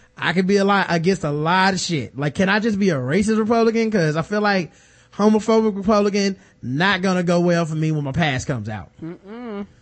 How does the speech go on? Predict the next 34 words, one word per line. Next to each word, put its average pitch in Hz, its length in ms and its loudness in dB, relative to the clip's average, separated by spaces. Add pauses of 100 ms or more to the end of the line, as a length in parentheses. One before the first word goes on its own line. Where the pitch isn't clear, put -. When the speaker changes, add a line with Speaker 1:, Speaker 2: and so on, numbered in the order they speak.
(420)
Speaker 1:
Uh, 127 380 -6
but 139 200 -2
he 190 80 0
said, 220 280 -4
"No, 254 80 -2 (140)
I'm 147 160 -8
gonna 160 80 -4
roll 175 260 -2
with 117 140 -12
it." 98 100 -20 (880)
Um, 131 640 -4 (240)
<laughs> - 240 -20
speaking 190 560 -4
of 160 320 2
Republicans 160 640 -2
backfiring, 131 760 -4 (560)
Rick 170 300 0
Scott, 175 480 -2
governor 165 360 0
of 135 100 -6
Florida, 165 380 0
met 151 240 -2
with 139 120 -6
senior 170 260 -2
citizens 156 420 -4
on 143 160 -4
Tuesday 202 380 0
to 156 60 -4
talk 165 220 -2
about 160 240 0
how 160 120 0
the 151 300 0 (340)
Obamacare 170 720 0
mandated 180 680 0